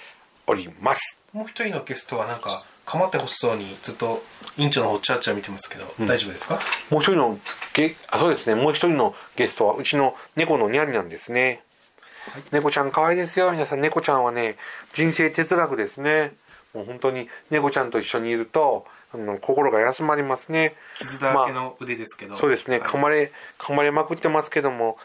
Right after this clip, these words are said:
Speaker 1: お風呂に入ると必ずお風呂のところに来てマッサージをしろっていうので、マッサージをしながらね、可愛い、可愛いってやってあげてますね。
Speaker 2: この間、お風呂で寝てたらしいですね。
Speaker 1: そうですね。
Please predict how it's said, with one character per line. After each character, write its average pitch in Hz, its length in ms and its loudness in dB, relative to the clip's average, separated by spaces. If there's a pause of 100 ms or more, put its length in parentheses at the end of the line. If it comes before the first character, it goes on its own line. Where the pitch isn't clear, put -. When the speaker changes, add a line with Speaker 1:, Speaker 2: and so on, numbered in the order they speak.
(120)
Speaker 1:
お 151 100 2
風 175 100 4
呂 170 60 2
に 143 100 2
入 120 180 0
る 117 80 -4
と - 80 -6
必 120 140 -2 (200)
ず 131 140 -8 (300)
お 135 60 2
風 120 120 0
呂 135 40 4
の 127 60 -2
と 135 120 2
こ 127 80 4
ろ 117 100 4
に 110 80 -6
来 - 60 -16
て 107 240 2
マ 117 80 2
ッ 113 40 2
サ 151 180 2
ー 147 40 0
ジ 127 80 -2
を 113 60 2
し - 120 -4
ろ 135 80 2
っ - 60 -4
て - 80 -8
い 110 60 -4
う 107 40 -4
の 101 80 -4
で、 95 180 -6 (360)
マ 120 60 4
ッ - 40 -2
サ 143 140 2
ー 135 80 2
ジ 117 80 -4
を 101 80 0
し 131 140 -4
な 123 80 2
が 104 100 0
ら 92 120 -6
ね、 127 200 -2 (220)
可 120 180 4
愛 107 160 2
い、 101 60 -8
可 143 200 2
愛 135 120 2
い - 20 -16
っ - 20 -16
て - 240 -10 (200)
や 110 80 2
っ - 20 -8
て - 80 -2
あ 107 60 2
げ 104 80 0
て 104 80 -2
ま 95 100 -6
す - 160 -10
ね。 135 160 2 (220)
Speaker 2:
こ 180 80 -4
の 185 80 2
間、 170 480 0
お 135 80 -4
風 147 140 -4
呂 147 40 -6
で 120 100 -4
寝 117 120 -6
て - 100 -12
た 123 100 -4
ら 110 120 0
し - 100 -10
い - 40 -18
で - 40 -20
す - 160 -12
ね。 120 140 -8
Speaker 1:
そ 165 100 2
う 151 60 6
で 120 80 2
す - 100 -10
ね。 107 140 -2